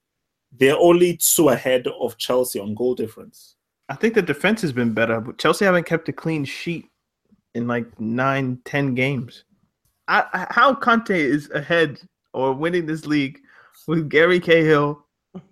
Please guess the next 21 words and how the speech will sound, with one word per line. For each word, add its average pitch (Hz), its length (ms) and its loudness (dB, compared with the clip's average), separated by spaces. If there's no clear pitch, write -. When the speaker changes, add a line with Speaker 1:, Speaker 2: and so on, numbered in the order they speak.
Speaker 2:
and 131 240 2
Speaker 1:
Amazing. 120 500 0
Speaker 2:
David 170 300 2
Speaker 1:
Like, 135 160 4
Speaker 2:
Luiz 143 100 2
Speaker 1:
that 170 240 4
is - 140 -10
still 156 260 4
one 143 160 2
of 127 80 2
the 139 60 4
Speaker 2:
and 156 80 2
Speaker 1:
great 131 180 4
Speaker 2:
Cesar 196 140 2
Speaker 1:
mysteries 165 320 2
of 165 200 0
life. 160 200 4
Speaker 2:
Azpilicueta 151 200 0
at 135 200 2
center 156 260 2
back. 113 400 -4